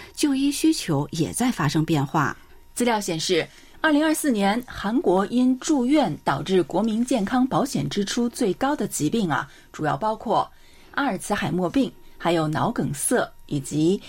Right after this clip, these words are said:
Speaker 2: 病原体不明的肺炎和关节置换术等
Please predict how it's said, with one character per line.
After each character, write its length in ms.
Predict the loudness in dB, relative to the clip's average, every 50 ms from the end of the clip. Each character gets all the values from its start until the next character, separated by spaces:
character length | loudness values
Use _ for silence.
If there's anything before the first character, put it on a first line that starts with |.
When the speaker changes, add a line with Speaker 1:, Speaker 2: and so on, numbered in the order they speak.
| -20 -10 -2
Speaker 2:
病 180 | 2 2 4 4
原 220 | 2 2 0 -2
体 200 | 0 0 -2 -2
不 160 | 0 0 0
明 200 | 0 0 0 0
的 60 | -2 -2
肺 240 | -2 0 0 2
炎 460 | 2 2 2 0 2 2 2 2 0 -2
和 300 | -4 -8 -4 -2 -2 -2 -2 -2
关 240 | -2 0 0 2 0
节 260 | 0 2 2 2 2
置 160 | 2 0 -2 -2
换 180 | 0 2 0
术 280 | 0 0 2 0 0 2
等 240 | 2 0 0 -2